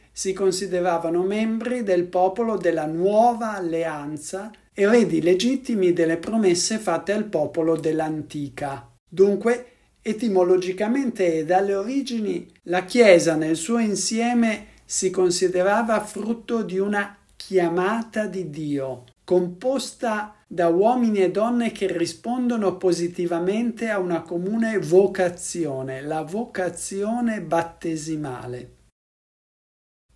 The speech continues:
All'interno della comune vocazione cristiana, però,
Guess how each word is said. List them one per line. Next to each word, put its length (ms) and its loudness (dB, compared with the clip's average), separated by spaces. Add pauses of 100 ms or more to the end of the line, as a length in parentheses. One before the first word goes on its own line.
(140)
All'interno 680 2
della 280 4
comune 340 2
vocazione 680 0
cristiana, 920 -2
però, 420 -4